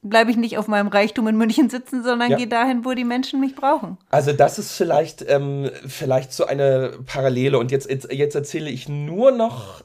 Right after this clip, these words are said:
Speaker 2: eben meine Kindheit und dann, ähm, machen wir Schluss und, ähm, und machen sozusagen den Cliffhanger für die nächste Folge.
Speaker 1: Mhm.
Speaker 2: Und, ähm, ich bin neunzehnhundertneunzig geboren.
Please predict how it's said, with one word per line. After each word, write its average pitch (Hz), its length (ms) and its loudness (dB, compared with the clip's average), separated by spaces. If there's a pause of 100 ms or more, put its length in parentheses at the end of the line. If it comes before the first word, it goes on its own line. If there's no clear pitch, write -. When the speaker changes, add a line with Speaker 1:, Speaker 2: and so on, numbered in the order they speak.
Speaker 2:
eben 156 240 -6
meine 139 260 2
Kindheit 202 540 -4
und 143 200 -4
dann, 143 340 2
ähm, 131 400 -2 (200)
machen 123 400 -2
wir 123 120 2
Schluss 165 560 -4
und, 139 320 -2
ähm, 135 520 0
und 131 220 -2
machen 135 240 -2
sozusagen 131 300 -2
den 123 140 0
Cliffhanger 135 420 -2
für 131 120 -6
die 117 100 0
nächste 120 300 0
Folge. 104 600 -4 (320)
Speaker 1:
Mhm. 254 240 4 (120)
Speaker 2:
Und, 143 360 4
ähm, 135 200 2
ich 139 140 -12
bin 160 120 -4
neunzehnhundertneunzig 139 920 0
geboren. 156 600 -2